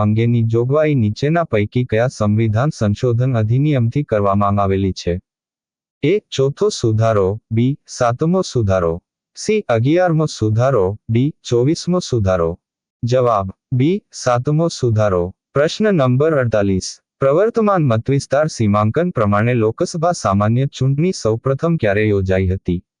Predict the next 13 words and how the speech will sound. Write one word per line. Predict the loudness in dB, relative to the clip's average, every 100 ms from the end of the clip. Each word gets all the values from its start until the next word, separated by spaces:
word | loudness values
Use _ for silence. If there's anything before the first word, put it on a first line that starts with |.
| _ _ -2
એ. | 0 0
ઓગણીસો | 0 2 2 0 0 0
નવ્વાણું, | 2 2 2 2 2 0 -4 -4
બી. | 0 0 -2 -2
બે | 0 0
હજાર | 0 0 0 0
ચાર, | -2 -2 -4 -10 _ _ -10
સી. | -2 -2 -2
બે | -2 0
હજાર | 2 0 2 2
નવ, | 2 0 0 -2
ડી. | 0 0 -2 -4
બે | 0